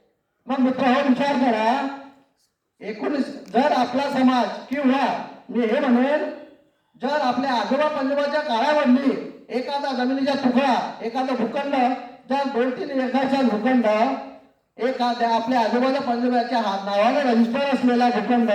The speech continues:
जर एखाद्या पाटलाने किंवा एखाद्या वेगळ्या व्यक्तीने जर आपल्या कब्जात केला असेल, आजोबा पंजोबाच्या काळातली जी व्यवस्था आहे ती, त्यांनी जर आपल्या कब्जात केला असेल, परंतु काही काळानंतर, सत्तर, पं-, पंच्याहत्तर वर्षानंतर आपल्या लक्षात आलं,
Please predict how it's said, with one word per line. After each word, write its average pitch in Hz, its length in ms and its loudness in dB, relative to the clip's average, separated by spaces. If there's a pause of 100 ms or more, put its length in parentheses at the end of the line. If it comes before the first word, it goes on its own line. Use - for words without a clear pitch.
(520)
जर 269 180 0
एखाद्या 254 320 0
पाटलाने 247 500 0
किंवा 262 200 -2
एखाद्या 240 480 0
वेगळ्या 226 380 2
व्यक्तीने 262 440 2
जर 269 100 2
आपल्या 240 360 -2
कब्जात 254 380 -6
केला 254 240 0
असेल, 226 560 0 (1400)
आजोबा 269 340 4
पंजोबाच्या 277 480 0
काळातली 262 340 -2
जी 254 120 0
व्यवस्था 247 340 2
आहे 220 180 0
ती, - 300 -8 (260)
त्यांनी 226 380 -2
जर 269 200 0
आपल्या 247 260 2
कब्जात 254 300 -2
केला 254 240 2
असेल, 233 440 2 (120)
परंतु 285 640 -4
काही 247 180 -2
काळानंतर, 269 720 0
सत्तर, 233 340 -2
पं-, 240 240 -6
पंच्याहत्तर 247 540 -6
वर्षानंतर 285 560 0
आपल्या 254 420 -2
लक्षात 254 220 -8
आलं, 247 260 2